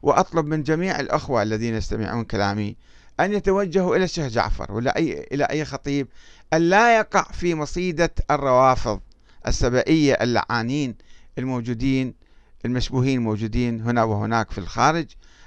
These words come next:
الذين ي-، ي-، لا هم لهم ولا غم إلا إثارة، آه، الطائفية والأحقاد بين المسلمين. والسلام عليكم ورحمة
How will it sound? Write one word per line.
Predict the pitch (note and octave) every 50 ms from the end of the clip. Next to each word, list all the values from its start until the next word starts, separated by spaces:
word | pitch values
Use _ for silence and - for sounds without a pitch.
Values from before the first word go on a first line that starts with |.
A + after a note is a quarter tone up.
| - -
الذين | C3+ C#3+ C#3+ C#3 B2+ D#3 D#3+ D#3
ي-، | C#3 C3+ C3 - - -
ي-، | - B2 A#2 G#2
لا | G#2+ A#2+ C#3 D3+ D3+ C#3 A#2+ A#2+ B2+ D#3
هم | E3 D3 C3
لهم | C3 C#3+ C#3+ C3 A#2+ A#2 B2+
ولا | C3 C3+ B2 A#2+
غم | A2+ C3 D#3+ F#3 G3+ G3 - - - - - - - - -
إلا | E3 F3+ E3+ D#3 C#3+ - -
إثارة، | - - C#3+ C#3 C#3 C#3 C3+ - - - - - - - - - - -
آه، | A#2+ B2 A#2+ - -
الطائفية | A#2 - - G#2 - - A#2 - C#3 C3 B2+ A#2+
والأحقاد | A#2 A2 - - G2+ - - - A2+ A2+ G#2
بين | G2 G2+ G#2 G2
المسلمين. | F#2+ F2+ F2+ - - - F2 F#2+ F#2 F2 F2 - - -
والسلام | A2+ A2 - - G2+ G2+ G#2+ G#2+ F#2+
عليكم | E2+ F#2 A2 B2+ C3 - - C3+ C3 C3 B2 - - - - - - - - - -
ورحمة | A2 G#2+ - A#2+ G#2+ G2+